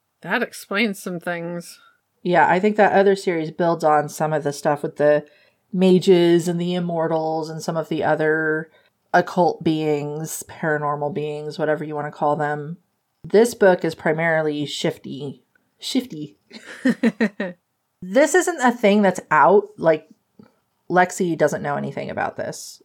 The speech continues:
Speaker 2: at the beginning of the story. As far as Lexi is concerned, her brother died and then Austin left, abandoning her family because he was basically another son. That's how much time he spent with them. And he just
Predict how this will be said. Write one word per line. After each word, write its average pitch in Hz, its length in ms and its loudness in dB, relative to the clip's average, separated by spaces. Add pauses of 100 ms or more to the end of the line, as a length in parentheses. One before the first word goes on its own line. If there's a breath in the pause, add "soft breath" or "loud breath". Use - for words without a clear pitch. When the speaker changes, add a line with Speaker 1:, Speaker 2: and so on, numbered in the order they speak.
Speaker 2:
at 156 140 -8
the - 60 -6
beginning - 360 -8
of 185 120 -12
the - 80 -14
story. - 500 -10 (420)
As 160 160 -2
far 214 240 4
as 240 240 4
Lexi 190 380 2
is 180 160 0
concerned, 156 1000 -4
her 196 220 -2
brother 185 300 4
died 156 720 4
and 151 120 -6
then 151 580 -6 (500)
Austin 165 420 2
left, 135 460 0
abandoning 156 580 2
her 156 140 -4
family 135 580 -6
because 170 320 -2
he 208 140 4
was 185 100 6
basically 160 1040 -2 (220)
another 156 340 0
son. 135 460 -4 (260)
That's 156 200 0
how 160 100 2
much 143 180 -6
time 139 160 -4
he 135 80 -10
spent 139 280 -6
with 143 120 -12
them. 127 460 -6 (420)
And 151 140 -6
he 170 120 -4
just 139 360 0